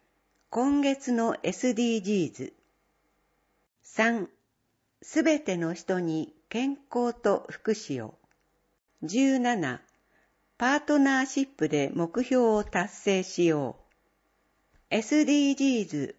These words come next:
終わり。気軽に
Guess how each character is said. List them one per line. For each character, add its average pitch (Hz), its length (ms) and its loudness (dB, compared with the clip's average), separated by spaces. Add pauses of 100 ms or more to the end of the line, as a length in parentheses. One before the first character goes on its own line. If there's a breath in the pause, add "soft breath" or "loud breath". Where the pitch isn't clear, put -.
(140)
終 175 240 0
わ 180 80 0
り。 170 300 -4 (2500)
気 220 180 0
軽 262 300 0
に 233 340 -2